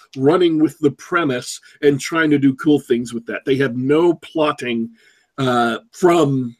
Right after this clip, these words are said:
over the whole season at all. Whatever happens within an individual episode along the season wide, it has no plotting.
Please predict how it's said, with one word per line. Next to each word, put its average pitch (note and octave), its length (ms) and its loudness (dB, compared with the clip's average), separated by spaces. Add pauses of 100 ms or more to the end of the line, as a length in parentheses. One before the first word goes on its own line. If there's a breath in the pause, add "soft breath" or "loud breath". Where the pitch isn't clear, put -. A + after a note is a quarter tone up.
(160)
over D#3 200 8
the D3 100 6
whole C#3+ 240 6
season C3+ 680 -2
at C#3 240 -2
all. C#3 360 0 (380 soft breath)
Whatever E3+ 240 6
happens E3 340 0
within D3 240 0
an C3+ 80 0
individual A#2+ 680 -4
episode C3 500 -4
along B2+ 320 -2
the A#2+ 100 0
season D3 460 -6
wide, A2+ 280 -4
it - 80 -8
has C#3 200 0
no C#3+ 140 6
plotting. B2 480 -4